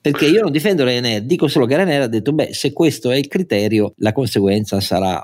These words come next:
molto evidente. Io taglio le rotte sulla continuità territoriale e vedete chi ve le offre in quelle condizioni e le, le farò altrove dove invece questo meccanismo non vale." Molto semplice, così è. Cioè chi paga sarà il consumatore,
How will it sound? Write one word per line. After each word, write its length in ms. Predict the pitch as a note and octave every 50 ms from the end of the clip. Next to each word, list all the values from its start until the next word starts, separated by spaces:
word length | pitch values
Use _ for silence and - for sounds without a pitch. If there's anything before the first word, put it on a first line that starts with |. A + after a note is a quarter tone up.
| - -
molto 800 | A2+ G#2+ G#2 A2 A#2+ A#2 A#2 A#2 A2 G2+ - _ A2 G#2 A2 -
evidente. 760 | G2+ F2 F#2 - - F3 C#3+ G#2+ G2 G2 - - G#2 G#2 - -
Io 300 | C3+ B2+ A2+ G2+ E2+ - _
taglio 400 | - C3+ A2+ G2 F#2+ F#2 F#2+ F#2+
le 120 | F#2+ G2
rotte 520 | F#2+ G2 F#2+ F2+ - _ - F2+ E2 - - -
sulla 240 | - - - G#2+ G2
continuità 480 | B2 B2 A#2+ - D#3 D#3+ D3+ E3+ E3+
territoriale 760 | E3+ - G3+ G#3+ A3 - B3+ B3+ A#3+ A#3 B3 B3+ B3+ A#3+ B3+ -
e 80 | A3 G#2+
vedete 320 | G#2+ G#2+ G2+ G#2+ F#2 G2
chi 100 | - G#2+
ve 120 | F#2+ G2 G2
le 120 | G#2 G#2
offre 360 | F#2 F2 F2+ - - D#3+ F#3
in 60 | G3
quelle 200 | - - E2+ E2+
condizioni 840 | E2+ F2+ F2+ F2+ G2+ F#2+ - - - G2+ E2+ E2+ F#2+ D3+ G#3 G3+ F#3+ - _
e 220 | _ G3+ E3+ D3 -
le, 260 | E3 - F#3+ A3+ G#3 -
le 100 | F#3+ G3
farò 440 | - A3 G#3 A#2 A#2 - - G3 -
altrove 680 | - - B2+ B2+ - - F#2+ E2+ F2 A2 D#3+ F3+ - -
dove 220 | G2+ G#2+ G#2+ C#3+
invece 360 | D3 C#3 F#2 F2+ G2+ - -
questo 280 | C#3+ C3+ G#2 - - A2
meccanismo 480 | G#2 G2 - A2 G#2 F#2 G#2 B2 C#3 C#3+
non 180 | A2+ D#2 D#2+
vale." 320 | F2 A2 F2+ D2+ C2 A#1+ - -
Molto 280 | D#3 F3 F#3+ - - A2
semplice, 540 | - - D3 C#3 - F#2 F#2+ - - C2+ -
così 340 | - A2+ A#2 C#3 - A2 F2+
è. 180 | F2 F2 - -
Cioè 280 | - - - A2 G2+
chi 140 | G2 - - B2+
paga 280 | C#3+ D3 D3 B2+ F#2+
sarà 220 | F#2 - G2+ G2 G#2+
il 80 | G#2
consumatore, 840 | - G#2 F#2+ - - A2+ A2 G#2 - - - F3 A#2+ G#2+ G2+ G2